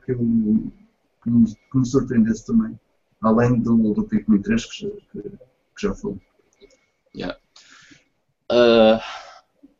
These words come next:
Speaker 2: ah, ah, o João Moreira pôs aqui um comentário a dizer,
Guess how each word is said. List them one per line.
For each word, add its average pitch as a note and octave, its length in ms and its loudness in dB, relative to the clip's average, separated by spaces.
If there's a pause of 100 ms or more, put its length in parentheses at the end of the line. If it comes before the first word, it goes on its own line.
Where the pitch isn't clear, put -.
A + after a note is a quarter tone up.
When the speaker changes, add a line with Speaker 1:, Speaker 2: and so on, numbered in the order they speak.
(180)
Speaker 2:
ah, D3 260 4
ah, C3+ 260 4
o C#3 80 6
João D#3 140 4
Moreira D3 340 4
pôs C3 180 0
aqui C3 140 -2
um B2+ 80 0
comentário A2+ 400 4
a G#2 60 4
dizer, G#2 300 0